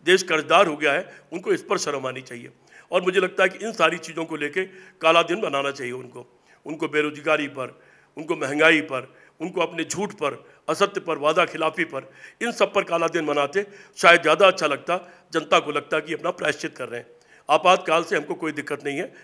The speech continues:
मैं आपातकाल में खुद गिरफ्तार हुआ था, मुझे आज उससे कोई शिकायत नहीं है।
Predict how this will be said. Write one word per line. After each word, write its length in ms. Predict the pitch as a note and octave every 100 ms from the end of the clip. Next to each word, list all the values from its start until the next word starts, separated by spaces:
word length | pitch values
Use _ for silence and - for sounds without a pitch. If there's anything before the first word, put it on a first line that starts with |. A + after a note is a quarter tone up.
| -
मैं 120 | D#3+
आपातकाल 480 | D3+ D3+ D3+ - D3
में 80 | D3+
खुद 160 | F#3 D#3+
गिरफ्तार 360 | D#3+ D3 C#3+
हुआ 160 | C3 C3
था, 220 | F#3 A3 - - -
मुझे 140 | E3+
आज 120 | E3+
उससे 180 | E3+ -
कोई 160 | F#3 E3
शिकायत 340 | - - A#2+ B2
नहीं 100 | A2+
है। 100 | G#2+